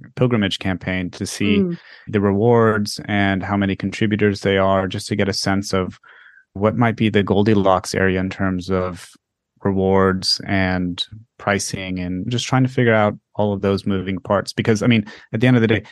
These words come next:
Speaker 1: the point of this Kickstarter is to produce this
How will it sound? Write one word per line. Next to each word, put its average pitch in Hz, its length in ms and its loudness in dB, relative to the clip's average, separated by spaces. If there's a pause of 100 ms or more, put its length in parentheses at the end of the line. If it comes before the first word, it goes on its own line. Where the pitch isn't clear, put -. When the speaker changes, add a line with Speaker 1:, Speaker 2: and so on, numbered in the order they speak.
(480)
Speaker 1:
the - 80 -10
point 139 340 2
of 104 120 0
this 117 220 -2 (320)
Kickstarter 95 560 -2
is 104 160 -4
to 98 100 -4
produce 101 440 -2
this - 300 -4